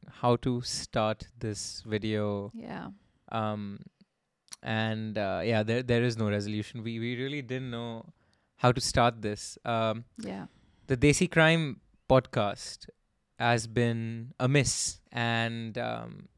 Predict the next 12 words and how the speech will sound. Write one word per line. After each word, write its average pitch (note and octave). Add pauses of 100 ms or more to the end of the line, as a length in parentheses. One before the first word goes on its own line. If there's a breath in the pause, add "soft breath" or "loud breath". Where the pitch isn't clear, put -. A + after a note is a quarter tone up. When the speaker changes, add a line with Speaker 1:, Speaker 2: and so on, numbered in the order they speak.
(480)
Speaker 1:
we B2+
didn't B2
know A#2+
what A2+
to C3
do E3+ (420)
or A#2 (140)
what A#2
to B2
say. A2 (400)
But -
finally, D3+